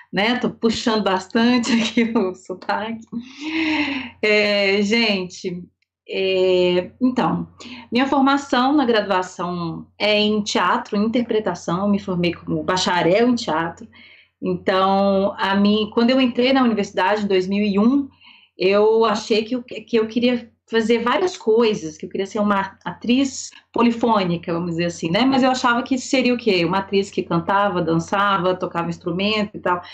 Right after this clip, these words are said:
E aí, no meio do curso, na minha formação, eu percebi que essas outras disciplinas, né, o curso da U N B se propõe a isso,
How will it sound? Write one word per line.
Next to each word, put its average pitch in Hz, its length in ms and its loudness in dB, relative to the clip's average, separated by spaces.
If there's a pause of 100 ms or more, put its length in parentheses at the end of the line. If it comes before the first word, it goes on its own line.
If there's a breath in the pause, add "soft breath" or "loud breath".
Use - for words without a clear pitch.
(540 loud breath)
E 262 140 4
aí, 277 180 2
no 294 100 4
meio 294 280 2
do 294 120 0
curso, 285 400 0
na 254 80 2
minha 240 160 2
formação, 240 540 2
eu 262 80 2
percebi 247 520 2
que 254 420 2
essas 226 340 0
outras 240 300 2
disciplinas, 220 600 0
né, 208 60 4
o 208 60 0
curso 220 240 -2
da 214 80 -2
U 208 60 2
N 196 120 0
B 180 220 0
se - 200 -8
propõe 185 380 0
a 170 80 2
isso, 170 300 0